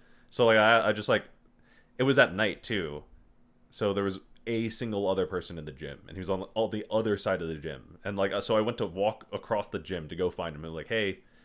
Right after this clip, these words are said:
sorry to bother you. Can you spot me?" He's like, "Yeah, bro. Like, of course." And then, like, I do the set, and it's, and it's like,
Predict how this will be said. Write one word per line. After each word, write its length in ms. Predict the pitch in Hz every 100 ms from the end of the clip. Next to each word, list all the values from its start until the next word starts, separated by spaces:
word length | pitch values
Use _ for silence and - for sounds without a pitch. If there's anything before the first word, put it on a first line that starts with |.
| _ _ -
sorry 180 | 123
to 40 | 104
bother 220 | 113 104
you. 160 | 90 82
Can 80 | - _
you 40 | 104
spot 260 | - 85
me?" 80 | 135
He's 100 | 107
like, 80 | 98
"Yeah, 160 | 311 -
bro. 300 | 78 78 135
Like, 120 | 113
of 100 | 101
course." 280 | 143 92 - - - - _ _ _ _ 117
And 80 | 120
then, 140 | 120
like, 220 | 120 113 -
I 100 | 110
do 200 | 104 139
the 100 | 123
set, 300 | - 135 -
and 180 | 101 82
it's, 240 | - - - _ _ 98
and 140 | 90
it's 140 | 90
like, 240 | 101 85